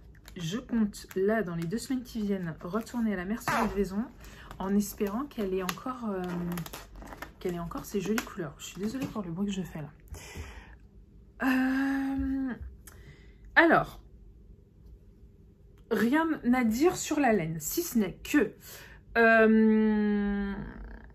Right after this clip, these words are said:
je suis arrivée au bout, bout, bout de ma laine.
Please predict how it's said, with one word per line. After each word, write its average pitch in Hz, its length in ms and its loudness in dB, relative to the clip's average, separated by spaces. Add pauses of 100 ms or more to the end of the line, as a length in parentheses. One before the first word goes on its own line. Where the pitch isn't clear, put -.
(400)
je - 60 0
suis - 180 2
arrivée 269 420 4
au 208 140 12
bout, 277 320 6
bout, 330 280 2
bout 320 160 10
de 240 120 2
ma 247 140 4
laine. 269 340 2